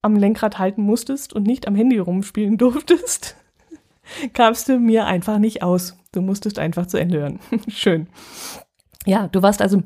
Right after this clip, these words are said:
mittelneugierig, wie sich die Geschichte entwickeln würde, fandest manche Stellen etwas zäh und meinst, dass es zu viele Adjektive gab.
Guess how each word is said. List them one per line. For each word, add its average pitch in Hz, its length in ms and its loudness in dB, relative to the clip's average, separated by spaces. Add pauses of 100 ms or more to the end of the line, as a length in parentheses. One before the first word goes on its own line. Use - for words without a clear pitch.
(120)
mittelneugierig, 277 960 2
wie 220 100 0
sich 208 240 -2
die 190 120 -4
Geschichte 185 400 -4
entwickeln 262 440 0
würde, 262 280 2 (720)
fandest 220 560 4
manche 208 300 4
Stellen 202 300 0
etwas 175 340 -10
zäh 269 340 0
und 285 460 0
meinst, 220 720 2
dass 208 220 0
es 208 280 -2
zu 202 140 -2
viele 208 480 -2
Adjektive 185 680 0
gab. 180 540 2